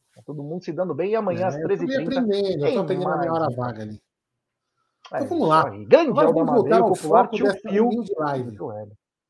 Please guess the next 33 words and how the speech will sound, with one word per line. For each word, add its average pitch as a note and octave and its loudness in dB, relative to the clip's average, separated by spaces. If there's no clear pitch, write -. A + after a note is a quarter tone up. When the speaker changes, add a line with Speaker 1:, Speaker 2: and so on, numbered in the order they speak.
Speaker 1:
Vamos D#4 0
lá. F3+ 4
Speaker 2:
Né? D#3 -2
O - -16
que - -20
seria A3 2
o D3 2
nosso D#3+ -4
primeiro D#3+ -4
assunto? D3+ -6
Quem A#3 -6
que A3 -14
vai F#3+ 0
falar D3 -4
do C#3 -4
assunto B2+ -6
hoje? G2+ -14
Speaker 1:
Brunera E3+ 0
Magalhães, B2 -4
né? C3 -8
Com - -8
essa - 0
barba D#3+ 4
bem C4 -4
feita G3+ 2
hoje. C#3 0
Graças F#3+ 4
a E3 4
Deus D3+ -2
ele G3+ -4
fez F3 -6
a A3 -4
barba. A#2 -6